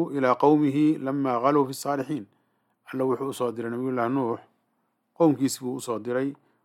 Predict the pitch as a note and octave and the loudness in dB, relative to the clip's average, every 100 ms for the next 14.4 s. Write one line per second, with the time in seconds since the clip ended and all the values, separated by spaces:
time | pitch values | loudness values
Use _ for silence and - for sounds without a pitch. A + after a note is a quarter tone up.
0 | _ A#2+ B2+ - B2+ B2 A#2 - - C#3 | _ -10 -8 -8 -8 -6 -8 -8 0 2
1 | G#2+ - A#2 A#2 A2+ A#2 _ _ _ _ | 2 -2 -6 -6 -8 -14 _ _ _ _
2 | _ _ _ G2+ A#2+ A#2+ D#3 G#2+ A#2 A2+ | _ _ _ -12 -8 -2 0 -2 -6 -6
3 | A2+ A#2 G#2+ G#2 _ _ _ _ _ A#2+ | -4 -4 -4 -8 _ _ _ _ _ -16
4 | - B2 A#2+ A#2+ - - A2+ A#2+ B2+ A#2 | -12 -8 -8 -8 -12 -10 -10 -8 -6 -2
5 | G#2 G2 G#2+ - _ _ _ _ _ - | 0 0 0 -4 _ _ _ _ _ -14
6 | - - A2 - G2 F#2 F#2+ _ _ _ | -6 0 -2 -2 -10 -10 -16 _ _ _
7 | - D3 F3 G3 E3 G2+ F#2 F2 _ _ | 2 8 8 8 4 -2 -4 -8 _ _
8 | _ _ _ _ _ _ _ _ _ - | _ _ _ _ _ _ _ _ _ -2
9 | D3+ D3+ D#3+ _ _ D3+ C#3 C#3+ C3 B2+ | 4 4 4 _ _ -2 0 0 0 0
10 | B2 B2+ - A2+ A2+ A2 G2+ G#2 G2 F2+ | 2 0 -2 -2 0 0 -4 -8 -10 -12
11 | _ _ _ _ _ _ _ B2+ A2+ - | _ _ _ _ _ _ _ -6 -4 0
12 | C#3 - A#2 _ _ - C3 B2+ C#3+ A#2+ | -2 -2 -8 _ _ -4 -4 -2 -2 -2
13 | G2 F#2 - - - A#2 C3+ C#3+ D3+ D3 | -2 -4 -10 -18 -12 -10 -8 -2 -2 -2
14 | - F#2+ F#2+ | -4 -10 -10